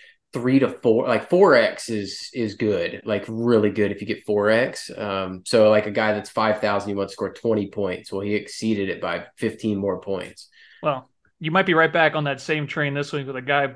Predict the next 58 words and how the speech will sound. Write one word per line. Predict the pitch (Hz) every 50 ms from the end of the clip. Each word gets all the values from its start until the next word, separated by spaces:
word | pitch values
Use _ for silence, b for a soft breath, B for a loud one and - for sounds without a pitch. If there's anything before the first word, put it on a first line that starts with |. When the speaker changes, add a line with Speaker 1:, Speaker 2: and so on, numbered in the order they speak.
| - _
Speaker 2:
down | - 139 143 143 143
there | 143 135 131
below | 131 127 139 139 135 135 131
five | 131 - 143 131 127 123 -
K. | - 143 139 135
And, | 135 135 131 127 135 -
and | 139 135 135 135
again, | 135 139 165 156 143 123 123
we | 127 131 139 135
will | 139 156 165
get | 165 214 208 208
there | 202 202
in | 190 190
the | 190 180
D | 185 185
F | 185 180 185 -
S | 180 175 175 -
segment. | 185 175 165 170 175 170
Of | 160 160
course, | - 220 208 -
if | 196 185
you | 196
want | 208 208
to | 185
be | 196
involved, | 190 180 175 190 196 190 180 147
this | 165 160 -
podcast | - 175 165 156 151 - 165 160 160 156 - - b b b b b _ _ _
does | 160 160 165 156 147
have | 156 160 156
an | 151 147
accompanying | 143 - 156 151 151 156 151 143 147 160
article. | 175 190 196 196 190 - 185 165
It's | - -
on | 143
Tomahawk | 143 - 156 151 147 135 147 143 139 -
Nation. | 151 151 156 151 165 156
It's | 143 147
got | 151 143 143
all | 143
the | 139 135
picks | - 175 160 - - - -
and | 147
the | 143
D | 135 143 143 139
F | 135 135 151
As | 147 147 143 143
kind | - - 170 156 143
of | 131 123
written | 131 156 156 175 156
out | 151 160 180 180 -
for | - - 165 175
you | 175 170 170
there. | 196 220 226 220 220
If | 208 165
you | 156 151
want | 156 156
to | 151 143 139 -